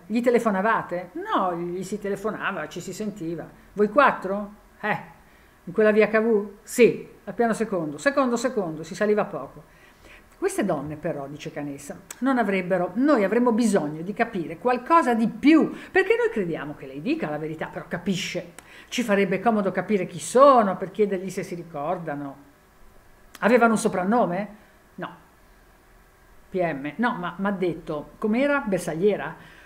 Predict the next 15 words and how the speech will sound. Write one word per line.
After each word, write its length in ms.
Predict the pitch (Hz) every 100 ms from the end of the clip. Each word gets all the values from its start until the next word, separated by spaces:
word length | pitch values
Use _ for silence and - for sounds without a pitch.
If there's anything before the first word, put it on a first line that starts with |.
| -
Una 200 | 233 220
bersagliera? 800 | 214 208 190 220 180 165 190 - - - _ _
Interviene 500 | 262 302 302 202 196
Filastò. 520 | 180 180 170 - 143 - - _ _ _
Nel 220 | 247 277
senso, 520 | - 202 185 175 - 190
dottor 320 | 190 196 185
Canessa, 500 | 196 190 185 - 214
che 120 | 233
era 100 | 254
una 140 | 254 254
bella 360 | 226 254 254
donna, 600 | 233 220 226 226 226 226 -
arrapata, 960 | 180 202 220 214 180 175 180 185 185 -
arrabbiata. 1080 | 196 202 208 196 180 156 165 - 160 170